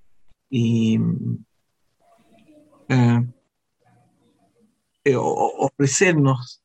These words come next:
y, y ofrecerme para estar dispuesto a todo aquel que quiera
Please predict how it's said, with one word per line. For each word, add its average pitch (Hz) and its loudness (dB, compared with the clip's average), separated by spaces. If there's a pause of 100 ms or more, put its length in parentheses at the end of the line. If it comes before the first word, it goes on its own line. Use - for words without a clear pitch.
y, 120 -4
y - -4
ofrecerme 127 -2
para 120 0
estar 147 0
dispuesto 180 -2 (340)
a 143 -4
todo 165 2
aquel 156 2
que 143 -2
quiera 139 2